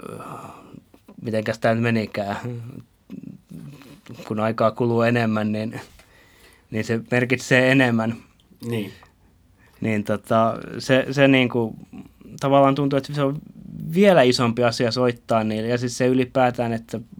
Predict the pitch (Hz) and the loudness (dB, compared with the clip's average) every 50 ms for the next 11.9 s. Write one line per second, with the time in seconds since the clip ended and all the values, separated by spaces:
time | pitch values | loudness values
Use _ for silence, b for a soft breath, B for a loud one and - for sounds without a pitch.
0 | - - - - - 123 120 - 147 147 143 - - - 117 107 104 104 110 104 | -20 -20 -18 -14 -12 -10 -4 -2 -2 -2 -2 -2 -2 -2 0 0 0 -2 -2 -2
1 | 101 - 117 113 107 101 - - - 101 98 98 95 95 95 92 98 - - _ | -2 -2 -2 -4 -4 -6 -6 -8 -8 -6 -6 -6 -6 -6 -8 -10 -12 -14 -20 _
2 | _ _ _ _ _ _ _ _ _ _ _ _ _ _ _ _ _ _ - - | _ _ _ _ _ _ _ _ _ _ _ _ _ _ _ _ _ _ -10 -6
3 | 113 110 104 110 101 - 113 104 104 104 104 104 104 101 101 101 107 107 107 104 | -4 -4 -4 -6 -8 -8 -8 -6 -6 -6 -6 -4 -4 -4 -2 -2 -2 -2 -2 -2
4 | - - - 101 98 98 101 98 98 95 98 92 - - - 98 95 95 92 85 | -6 -8 -10 -10 -8 -8 -8 -8 -8 -8 -8 -10 -10 -10 -10 -10 -10 -12 -12 -12
5 | - - _ _ _ _ _ _ _ - - - 202 196 190 - - - - B | -14 -16 _ _ _ _ _ _ _ -14 -10 -10 -10 -10 -10 -12 -16 -16 -16 B
6 | B B B B B B B B - 117 113 160 170 175 160 143 139 139 131 127 | B B B B B B B B -8 -4 -2 0 2 2 4 4 4 4 4 2
7 | 120 - - 123 120 - - 139 131 - 120 120 123 127 135 123 120 120 117 127 | 0 0 -2 -4 -2 0 0 0 0 2 0 0 2 2 2 2 2 0 0 0
8 | 131 131 123 120 117 113 - - 113 117 117 117 113 113 110 113 - 139 139 139 | 2 2 4 2 0 -2 -4 -4 -4 -4 -2 -2 -4 -4 -4 -2 0 2 2 4
9 | 131 123 113 107 107 104 - - - 104 - - _ _ _ _ _ _ _ _ | 4 2 2 0 0 -2 -4 -6 -8 -8 -8 -10 _ _ _ _ _ _ _ _
10 | _ - - - 117 117 110 107 107 107 110 104 98 - 113 110 120 - - - | _ -18 -8 -4 -4 -2 -2 -2 -4 -4 -6 -8 -8 -10 -12 -12 -14 -14 -8 -6
11 | 131 117 117 113 110 110 113 113 113 - 113 107 - - 107 101 104 101 | -4 -2 -2 -2 -2 -2 -4 -4 -4 -6 -8 -8 -6 -6 -6 -6 -6 -8